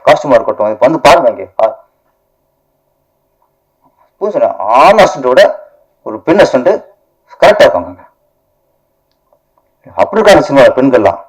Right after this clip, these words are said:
யார, யார, யார வந்து பெண்களை இழிவா பேசிக்கிறீங்க? அதனால இந்த சினிமா அப்படிங்கும்போது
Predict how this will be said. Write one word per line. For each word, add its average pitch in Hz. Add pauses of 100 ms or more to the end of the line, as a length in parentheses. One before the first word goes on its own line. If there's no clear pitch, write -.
(260)
யார, 156
யார, 147
யார 147
வந்து 139 (280)
பெண்களை 131
இழிவா 147
பேசிக்கிறீங்க? 107 (3250)
அதனால 170 (160)
இந்த 156 (640)
சினிமா 202 (160)
அப்படிங்கும்போது 160